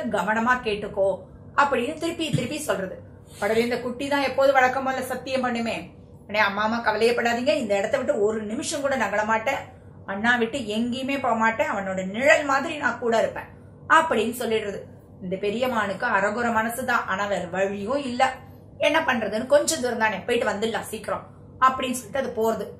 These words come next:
கண்ணுல அம்மா மறைஞ்சிடுத்து இந்த குட்டி தன்னுடைய வேலையை start பண்ணிடுச்சு. "அண்ணா, எனக்கு ரொம்ப தாகமா இருக்கு, என்னடா பண்றது, கொஞ்சம் wait பண்ணு" அப்படின்னு சொல்றது. "எனக்கு தண்ணி குடிச்சே ஆகணும், நான் இந்த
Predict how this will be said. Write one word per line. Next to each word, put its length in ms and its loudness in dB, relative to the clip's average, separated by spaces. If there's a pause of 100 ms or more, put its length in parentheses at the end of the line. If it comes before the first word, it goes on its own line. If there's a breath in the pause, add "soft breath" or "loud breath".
(380)
கண்ணுல 580 0
அம்மா 380 0
மறைஞ்சிடுத்து 720 -2 (680)
இந்த 240 -2
குட்டி 300 -6
தன்னுடைய 320 -4
வேலையை 320 2
start 320 -4
பண்ணிடுச்சு. 380 -12 (600)
"அண்ணா, 280 2 (340)
எனக்கு 240 -8
ரொம்ப 460 -2
தாகமா 460 -4
இருக்கு, 240 -14 (580)
என்னடா 360 2 (120)
பண்றது, 340 0
கொஞ்சம் 360 -2
wait 220 -2
பண்ணு" 220 -2 (140)
அப்படின்னு 460 -4
சொல்றது. 260 -6 (460)
"எனக்கு 340 -2 (100)
தண்ணி 360 2
குடிச்சே 500 -2 (140)
ஆகணும், 480 0 (500)
நான் 180 -2
இந்த 140 -2